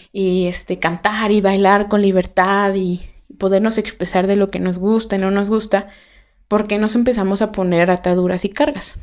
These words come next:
Entonces, aquí lo creo que lo más importante, y para saber que estamos en un buen espacio,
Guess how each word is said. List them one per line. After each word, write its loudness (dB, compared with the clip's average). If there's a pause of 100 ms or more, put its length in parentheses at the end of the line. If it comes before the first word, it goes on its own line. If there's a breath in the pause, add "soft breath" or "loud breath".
(160)
Entonces, 0 (520 loud breath)
aquí -2
lo 6
creo 0
que 2
lo 2
más 2
importante, -2 (520)
y -12
para 2
saber 0
que -6
estamos -4
en 0
un -2
buen -2
espacio, -2